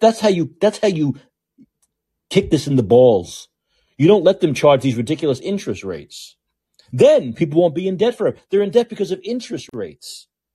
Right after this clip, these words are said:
That's why, 'cause they're paying interest for years and years and years, not the principal, interest. So make them cut the interest rates. If you really want to do some real legislation, once again, Congress, the legislature, as the Constitution provides,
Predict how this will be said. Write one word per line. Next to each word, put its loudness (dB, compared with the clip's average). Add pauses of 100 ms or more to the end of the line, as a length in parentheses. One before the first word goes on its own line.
(280)
That's -2
why, 2
'cause -12
they're 2
paying -2
interest -2
for -10
years -4
and -10
years -8
and -12
years, -12
not -6
the -2
principal, -6 (300)
interest. -2 (460)
So 4
make 4
them 2
cut 0
the -2
interest -2
rates. -8
If -12
you -12
really -4
want 4
to 0
do -6
some -6
real -2
legislation, -6 (440)
once -2
again, 2
Congress, 0 (460)
the 4
legislature, 0
as -2
the -6
Constitution -6
provides, -4